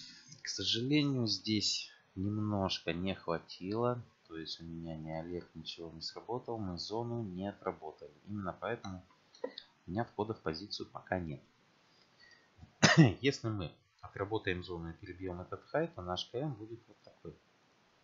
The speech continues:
Соответственно, вот таким образом будем пытаться работать вниз с целями, указанными уже давным-давно. Первая цель у нас,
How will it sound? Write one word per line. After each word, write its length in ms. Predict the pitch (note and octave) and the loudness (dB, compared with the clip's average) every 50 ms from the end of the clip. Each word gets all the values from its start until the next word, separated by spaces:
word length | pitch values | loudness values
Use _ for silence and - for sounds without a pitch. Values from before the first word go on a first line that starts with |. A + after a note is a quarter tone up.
| _ _ _ _ _ _ _ _ _ _ _ | _ _ _ _ _ _ _ _ _ _ _
Соответственно, 500 | - - - - - G2 F#2+ - F#2+ F2+ | -20 -20 -12 -4 -2 -2 -2 0 -2 -2
вот 180 | F2 G2 G2 - | -2 -2 -4 0
таким 380 | - G#2 - - - F2+ E2 - | 0 0 0 0 -6 -6 -6 -4
образом 500 | G#2+ A#2 B2 B2 B2 A#2+ G#2+ A2+ G#2+ F2+ | -4 -4 -2 -2 -2 -2 -2 -4 -4 -4
будем 260 | D#2+ F#2 G2+ G#2 F#2+ | -4 -4 -4 -4 -4
пытаться 460 | - D#2+ - - G2 G2+ - - - | -6 -8 -4 -2 -2 -2 -2 -6 -10
работать 540 | D#2 E2 D#2+ - E2+ E2+ - - - - - | -8 -10 -10 -10 -12 -12 -12 -14 -20 -18 -10
вниз 300 | G2 G#2+ B2+ C#3 C#3+ C#3+ - | -8 -6 -4 -4 -2 -4 -4
с 420 | - - - - - - - - | -6 -8 -12 -16 -16 -16 -14 -8
целями, 500 | - F#2 F2+ F#2 F#2+ F#2+ F#2+ F#2+ F#2 F2+ - _ _ _ _ _ _ _ _ _ - - - - - - - - | -4 -4 -2 -2 -2 -2 -2 -4 -4 -6 -10 _ _ _ _ _ _ _ _ _ -20 -18 -18 -18 -18 -20 -18 -10
указанными 760 | - - F2 E2 D#2+ - D#2+ D#2+ D#2 D#2+ D#2+ D#2 D#2 D#2 D#2 | -2 0 0 0 0 -4 -6 -6 -4 -4 -6 -6 -6 -6 -8
уже 300 | D2+ - E2 D#2+ D#2 D2+ C#2+ - | -8 -8 -6 -6 -6 -6 -6 -4
давным-давно. 1000 | E2 D#2+ D#2 E2 D#2+ D#2+ D#2 D2+ D2+ D#2+ D#2+ E2+ F#2+ A2 B2+ C3+ C#3 C#3+ C#3 - _ _ _ _ _ _ _ _ _ _ _ _ _ _ _ _ - | -4 -4 -4 -4 -6 -6 -6 -6 -4 -6 -6 -4 -4 -4 -2 -2 -2 -2 -4 -6 _ _ _ _ _ _ _ _ _ _ _ _ _ _ _ _ -6
Первая 480 | - F2 E2+ D#2+ D#2+ D#2 D#2 D2+ D2+ - | -2 0 0 0 0 -2 -2 -2 -2 -4
цель 320 | - - - F2 E2+ D2 D2+ - - | -8 -10 -6 -6 -6 -6 -8 -12 -14
у 60 | D#2 | -12
нас, 460 | D2+ D2+ D2+ D2+ - - - - - | -10 -8 -8 -6 -6 -6 -8 -8 -10